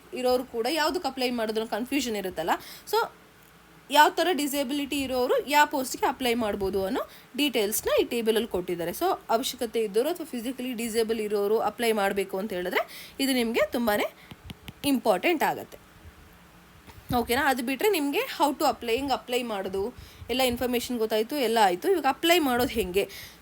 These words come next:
So apply only through online.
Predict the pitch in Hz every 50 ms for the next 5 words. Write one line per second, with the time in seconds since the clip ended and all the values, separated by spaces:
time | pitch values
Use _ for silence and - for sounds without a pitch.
0 | - - - 330 330 294 269 262 - - 294 302 330 359 359 359 - - 262 262
1 | 269 277 294 294 320 330 311 - - 294 311 - - - 220 220 220 226 214 202
2 | 196 190 196 208 233 240 214 185 175